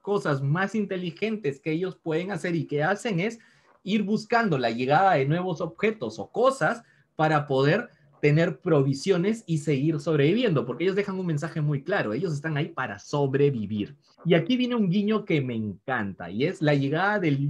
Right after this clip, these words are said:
U S S Eldridge, que es, eh, el navío que está directamente ligado al experimento Filadelfia. Entonces,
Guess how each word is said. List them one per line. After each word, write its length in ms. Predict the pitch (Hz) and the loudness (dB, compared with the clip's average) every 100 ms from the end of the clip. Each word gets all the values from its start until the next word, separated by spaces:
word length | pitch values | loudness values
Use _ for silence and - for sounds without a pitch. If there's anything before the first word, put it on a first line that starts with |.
| 143 | 0
U 140 | 185 180 | 0 0
S 260 | 165 170 | -2 -2
S 200 | 165 - - | -2 -4 -2
Eldridge, 580 | 208 220 143 190 214 - _ _ _ | 0 0 2 0 -2 -14 _ _ _
que 180 | 165 208 | 2 2
es, 180 | 220 - _ _ - | 0 -8 _ _ -2
eh, 420 | 156 139 123 113 | 4 4 4 4
el 240 | 151 156 143 | 4 6 4
navío 640 | 135 139 220 196 143 180 | 4 2 2 2 2 0
que 80 | 139 | -4
está 200 | 139 156 | 0 0
directamente 1080 | 147 131 147 196 208 220 196 208 214 214 | 0 0 2 2 0 -4 -2 -2 -2 0
ligado 720 | 214 214 208 226 185 139 196 | 0 -2 0 2 2 2 0
al 160 | 151 135 | -2 -2
experimento 840 | 120 - - 120 127 147 147 143 | -4 -8 -8 -6 -2 0 0 -2
Filadelfia. 800 | 143 127 104 92 110 107 87 92 92 | -4 -4 -4 0 2 0 -2 -10 -12
Entonces, 420 | 92 117 113 | -8 -4 -4